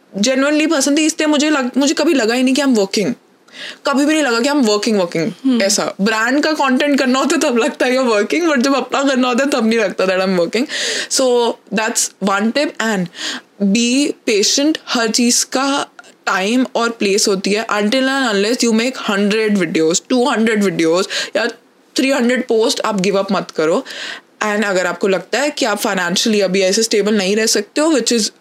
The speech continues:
Speaker 1: um, which is a very, uh, normal thing कि आपको
Speaker 2: हम्म।
Speaker 1: लगता है कि आपको earn करना है और आप इससे directly अर्न नहीं कर सकते हो,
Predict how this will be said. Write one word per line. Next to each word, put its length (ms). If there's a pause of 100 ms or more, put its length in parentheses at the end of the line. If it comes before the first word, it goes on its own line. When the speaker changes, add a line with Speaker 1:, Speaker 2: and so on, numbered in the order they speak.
(120)
Speaker 1:
um, 540 (600)
which 200
is 100
a 80
very, 420 (420)
uh, 260
normal 360
thing 260
कि 60
आपको 160
Speaker 2:
हम्म। 100
Speaker 1:
लगता 220
है 60
कि 80
आपको 240
earn 300
करना 200
है 60
और 80
आप 140
इससे 200
directly 380
अर्न 160
नहीं 120
कर 80
सकते 260
हो, 60